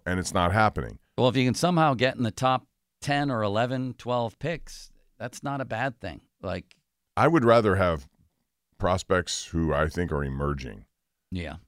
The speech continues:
Speaker 1: In other words, I'm gonna look at your system, and it's a good system, and I see some guys down here, you're deep enough to deal with one of them that you could lose or two, and I'll take those. I wanna see guys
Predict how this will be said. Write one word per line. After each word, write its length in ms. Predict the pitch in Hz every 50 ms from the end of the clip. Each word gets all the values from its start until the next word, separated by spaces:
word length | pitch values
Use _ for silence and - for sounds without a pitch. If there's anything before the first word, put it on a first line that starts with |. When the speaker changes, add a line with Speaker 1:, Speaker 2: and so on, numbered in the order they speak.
| _ _ _ _ -
Speaker 1:
In 260 | - 67 78 92 95 101
other 180 | 101 104 101
words, 180 | 95 92 85 95
I'm 180 | 95 101 110
gonna 120 | 113 110 107
look 140 | 104 104 92
at 80 | 98
your 140 | 87 92 90
system, 400 | - - 95 92 - 98 92 90
and 120 | 87 87
it's 140 | 87 82 -
a 60 | 82
good 240 | 73 78 95 92 82
system, 400 | - 95 95 - - 98 95 87
and 100 | 80 78
I 80 | 78 87
see 240 | 87 - - 101 90
some 220 | - - 95 92
guys 260 | 85 82 85 90 82
down 180 | 80 87 87 87
here, 120 | 90 90
you're 160 | 87 85 92
deep 280 | 90 78 80 95 95 -
enough 220 | 87 87 87 82
to 80 | - 69
deal 260 | 67 76 90 90 87
with 120 | 85 78 73
one 180 | 78 76 76
of 80 | 73 71
them 140 | 73 73 71
that 120 | 69 -
you 80 | 78 73
could 140 | 82 73
lose 260 | 76 80 82 78 - - -
or 140 | 76 73 -
two, 280 | - - 73 69 65
and 120 | - - 69
I'll 100 | 71 71
take 220 | - - 78 73
those. 160 | 78 78 78 -
I 80 | -
wanna 200 | 98 123 147 147
see 120 | - 117 95
guys 540 | 76 92 85 85 90 90 87 80 - -